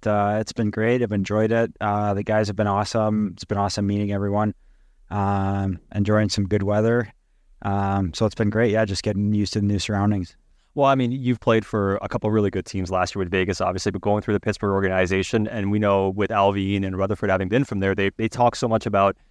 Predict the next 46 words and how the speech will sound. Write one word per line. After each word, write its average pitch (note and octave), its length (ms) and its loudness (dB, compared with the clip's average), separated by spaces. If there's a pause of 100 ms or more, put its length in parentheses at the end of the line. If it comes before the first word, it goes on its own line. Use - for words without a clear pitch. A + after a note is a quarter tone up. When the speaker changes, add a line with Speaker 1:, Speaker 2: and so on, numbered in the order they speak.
(160)
Speaker 2:
details, F#2 580 0
systems G2 440 -4
play, F#2+ 360 2
and, F#2 100 -6
and G#2 200 -4
really G#2+ 340 0 (420)
honing C3 360 2
in C3 80 4
on, A#2 120 0 (100)
on, C3+ 240 0
in C#3+ 120 2
on A#2 140 4
those G2 180 0
things. G2 220 -4
Has G2 80 -8
that A#2 180 4
really A#2+ 220 2
been A2 240 2
the G#2+ 80 0
focus A2 540 -2
of A2 100 -10
these G#2 160 0
first G#2+ 260 -2
two A2 140 -2
days G#2+ 400 -2
at G#2 120 -8
camp G#2 260 -4
here? B2+ 180 -4 (240)
Speaker 1:
Yeah, D3 320 4
oh, C#3 320 0
for - 160 -6
sure. B2+ 260 0
I A2+ 100 -2
think, A#2+ 360 -4
uh, A2 480 -2 (440)
focus A2 300 0
been A2 200 0
just G#2+ 220 -4
kind A2 180 0
of G2+ 80 -2
foundational G#2 560 0
stuff, G2+ 360 -2 (120)
uh, G2 240 0
Speaker 2:
Mm-hmm. F#2+ 120 -4
Speaker 1:
good G2+ 140 0
habits, G2 560 -4